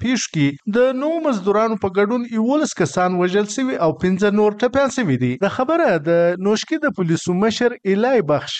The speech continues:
د اپریل په دیارلسمه نیټه د مشال ریډیو سره په خبرو کې کړې ده او ویلي دي چې د جمعې او هفتې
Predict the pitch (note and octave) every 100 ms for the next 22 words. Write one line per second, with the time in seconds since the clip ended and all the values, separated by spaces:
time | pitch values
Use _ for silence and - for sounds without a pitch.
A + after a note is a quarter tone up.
0 | - F3+ - F#3+ F#3+ G3 E3+ F3 F3 F#3+
1 | F3+ - - D#4+ C#4 E3+ G3 B3+ B3+ E3+
2 | D#3 D#3+ D#3 G3+ A3 C#4 D4 B3 G3+ E3
3 | D3+ F3+ - G3 A#3+ A#3 A#3+ - C4+ A#3
4 | D3+ D3 D#3 - F#3 G3 A3+ C#4+ C4+ C4
5 | C4+ A3 E3 D3 E3+ G3 B3 - G#3+ E3
6 | - D3+ - - C#4+